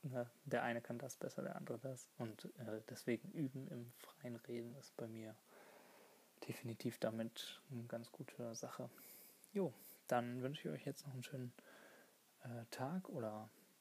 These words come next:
Abend. Ich weiß ja nicht, zu welcher Zeit ihr jetzt gerade zuhört.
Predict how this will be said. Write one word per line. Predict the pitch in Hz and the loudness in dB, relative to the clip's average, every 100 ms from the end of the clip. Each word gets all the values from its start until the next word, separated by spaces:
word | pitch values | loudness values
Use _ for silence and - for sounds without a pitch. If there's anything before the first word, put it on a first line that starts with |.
| - - | -16 -6
Abend. | 117 131 147 147 | -2 0 -2 -4
Ich | 156 - | -8 -4
weiß | 117 - | -4 -4
ja | |
nicht, | 120 117 | -8 -6
zu | - 127 | -2 -2
welcher | 120 135 - | -2 -6 -10
Zeit | - 139 139 | -8 -6 -4
ihr | 131 | -6
jetzt | 131 - | -8 -6
gerade | 135 139 - | -4 -4 -8
zuhört. | - - 147 135 139 127 | -10 -4 -4 -2 -4 -6